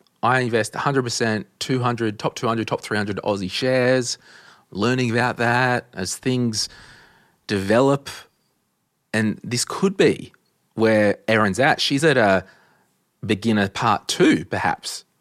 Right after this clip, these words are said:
She has got Australian shares 'cause she's been involved. And now she's saying,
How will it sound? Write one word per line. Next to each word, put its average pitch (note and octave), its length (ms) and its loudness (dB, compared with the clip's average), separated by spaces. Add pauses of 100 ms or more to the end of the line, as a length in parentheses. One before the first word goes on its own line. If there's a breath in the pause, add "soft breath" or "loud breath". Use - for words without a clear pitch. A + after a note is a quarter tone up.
(160)
She - 200 -4
has E3+ 580 0 (120)
got G2 220 0 (240)
Australian F2 420 0
shares - 560 -6 (640)
'cause G2+ 160 -6
she's G2+ 180 -4
been G2+ 240 2
involved. F#2 580 0 (600 soft breath)
And A#2 200 -4
now D3 200 2
she's A#2+ 280 -4
saying, B2 640 -2